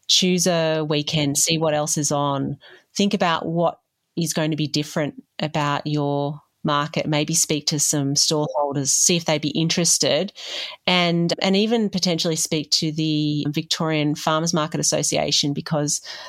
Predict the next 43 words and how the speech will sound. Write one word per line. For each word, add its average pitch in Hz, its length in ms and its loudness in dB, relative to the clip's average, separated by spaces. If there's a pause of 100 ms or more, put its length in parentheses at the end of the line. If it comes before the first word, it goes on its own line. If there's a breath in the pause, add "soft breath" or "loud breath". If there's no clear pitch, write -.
(140 loud breath)
they've 208 120 2
got 240 80 2
a - 20 -4
stack 208 260 0
of 170 120 -2
resources, 160 880 -2 (120)
people 180 520 -2
to 160 100 0
talk 160 440 -2
to, 165 120 -2
people 180 240 0
who 175 120 0
would 151 140 -2
love 170 460 0
to 160 100 0
talk 165 260 -2
to 160 100 -2
you, 202 280 -2 (460 loud breath)
and 196 280 2
also 220 680 0
a 175 100 0
lot 175 460 2
of 160 320 -2
statistics - 1040 0 (140)
and 196 160 2
advice 180 720 0
for 170 180 -2
you. - 200 -4
So 190 280 2 (520 loud breath)
when 185 180 2
you're 180 140 2
ready 160 240 0
to 156 80 -2
go, 214 240 0
you 175 240 -2
can 175 140 -2
go 175 140 0
to 175 80 -2
council 165 440 -2
and 151 120 0
you 151 120 -2
can 147 260 0
show 151 680 2